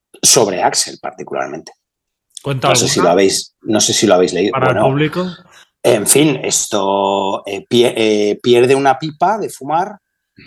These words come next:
Speaker 1: eh, que se la había quedado la madre de Matt Sorum. Bueno, bueno, bueno, o sea, monta un pollo Axel, luego hay una noche que quedan con,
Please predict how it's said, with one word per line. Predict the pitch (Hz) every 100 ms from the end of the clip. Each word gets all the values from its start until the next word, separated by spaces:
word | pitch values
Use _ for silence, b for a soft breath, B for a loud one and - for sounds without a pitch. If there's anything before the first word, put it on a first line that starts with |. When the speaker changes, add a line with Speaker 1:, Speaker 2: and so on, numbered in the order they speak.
| B B B 113
Speaker 1:
eh, | 110 104 104 104
que |
se | 101 143
la | 123
había | 120 151
quedado | 160 147 156
la | 156 139
madre | 147 160 156 139
de | 127
Matt | 139 -
Sorum. | - 165 180 233 262 -
Bueno, | 123 143
bueno, | 156
bueno, | 135 160
o | 113 -
sea, | - 87 -
monta | 95 110 139
un | 135
pollo | 151 151 156 156
Axel, | 156 175
luego | 127 135 156 156 117
hay | 131
una | 135 135
noche | 127 117 -
que | 113
quedan | 110 135 135 135
con, | 120 127 127 123